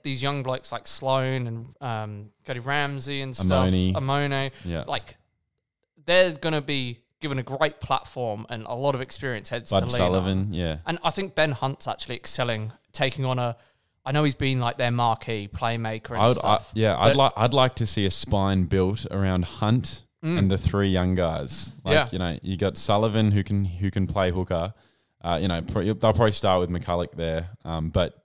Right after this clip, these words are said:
Speaker 2: I'd like to see Sullivan get a bit of time there. Then you got Amone, who's a, who's a gun nu-, number six, and then, um,
Speaker 1: Sloan
Speaker 2: Sloan
Speaker 1: at
Speaker 2: at
Speaker 1: fullback.
Speaker 2: fullback.
Speaker 1: So good.
Speaker 2: Yeah.
Speaker 1: He's been, he's been really lethal. So I reckon they're smokies for the top eight.
Speaker 2: And a couple of weeks ago when we did our premiership winners v non-premiership winners,
Speaker 1: Mm.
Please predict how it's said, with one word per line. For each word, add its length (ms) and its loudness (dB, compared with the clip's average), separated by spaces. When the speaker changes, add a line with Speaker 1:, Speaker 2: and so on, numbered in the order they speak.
Speaker 2:
I'd 140 -6
like 240 2
to 60 -2
see 220 -2
Sullivan 380 0
get 100 0
a 40 0
bit 100 0
of 60 -6
time 280 0
there. 240 0
Then 140 -2
you 80 2
got 100 4
Amone, 500 2
who's 160 -2
a, 60 -4
who's 180 -10
a 60 -6
gun 240 2
nu-, 180 0
number 220 -2
six, 400 -6
and 120 -4
then, 220 0
um, 400 -4
Speaker 1:
Sloan 240 -2
Speaker 2:
Sloan 340 6
Speaker 1:
at 80 2
Speaker 2:
at 40 -8
Speaker 1:
fullback. 560 0
Speaker 2:
fullback. 160 -18
Speaker 1:
So 300 -4
good. 280 -12
Speaker 2:
Yeah. 160 2
Speaker 1:
He's 60 0
been, 120 -6
he's 160 -4
been 280 -6
really 280 -2
lethal. 340 -10
So 140 -2
I 120 4
reckon 320 0
they're 120 2
smokies 480 0
for 60 -4
the 100 0
top 220 -4
eight. 180 0
Speaker 2:
And 120 4
a 40 6
couple 260 2
of 40 2
weeks 220 0
ago 180 0
when 100 0
we 80 2
did 180 2
our 200 8
premiership 520 2
winners 240 2
v 120 2
non-premiership 600 2
winners, 360 2
Speaker 1:
Mm. 100 -2